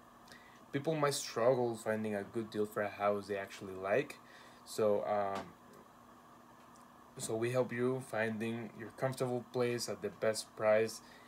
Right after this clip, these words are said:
and in less spend the time. We're going to be your connection between the seller and you,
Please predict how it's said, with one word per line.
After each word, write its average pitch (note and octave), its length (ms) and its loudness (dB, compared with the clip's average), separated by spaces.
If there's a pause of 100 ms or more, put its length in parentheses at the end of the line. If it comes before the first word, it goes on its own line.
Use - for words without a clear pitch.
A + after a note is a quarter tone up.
(180)
and A2 300 0
in A2+ 180 -4
less G#2+ 220 2
spend G2+ 400 -10
the G#2 80 -8
time. A#2 340 0 (920)
We're C3+ 160 8
going C3 180 6
to B2+ 100 -6
be A2+ 100 -6
your A2+ 140 -2
connection A2 600 -4 (300)
between G#2+ 300 -6
the G2+ 80 -6
seller G#2 340 0
and G2+ 180 -6
you, D#3+ 220 2